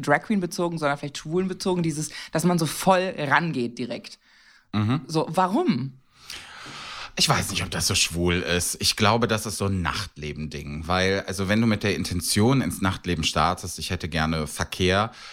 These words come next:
Speaker 2: ist das, glaub ich, eine relativ klare Kiste, die auch bei Heteros eine relativ klare Kiste ist. So, du hast entweder die Ambition, feiern zu gehen, dann weißt du aber auch, in welche Läden du gehst. Und ich glaube,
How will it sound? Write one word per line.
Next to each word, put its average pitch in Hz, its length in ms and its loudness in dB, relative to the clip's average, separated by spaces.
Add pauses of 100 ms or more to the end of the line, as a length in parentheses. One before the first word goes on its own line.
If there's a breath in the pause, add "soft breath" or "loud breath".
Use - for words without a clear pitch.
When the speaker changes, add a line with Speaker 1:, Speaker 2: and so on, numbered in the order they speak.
(120 loud breath)
Speaker 2:
ist - 140 -4
das, 98 140 -2
glaub 87 160 0
ich, 85 100 -4
eine 87 100 -2
relativ 85 360 -4
klare 76 320 -2
Kiste, - 400 -6
die 62 100 -6
auch - 80 -6
bei 76 140 -2
Heteros 76 440 -2
eine 71 120 -4
relativ 60 340 -8
klare 62 300 -6
Kiste - 380 -8
ist. - 360 -6
So, 71 300 -2
du 85 220 0
hast 107 320 2
entweder 95 320 0
die 87 100 -4
Ambition, 82 500 -2
feiern 120 380 0
zu 131 100 -6
gehen, 117 320 -2 (380 loud breath)
dann 95 160 2
weißt 101 240 2
du - 20 0
aber 76 160 -2
auch, 76 80 -8
in 85 80 -2
welche 76 220 -6
Läden 87 260 -2
du 82 80 -4
gehst. 80 380 -2
Und 82 280 -2 (340 loud breath)
ich - 140 0
glaube, 131 520 4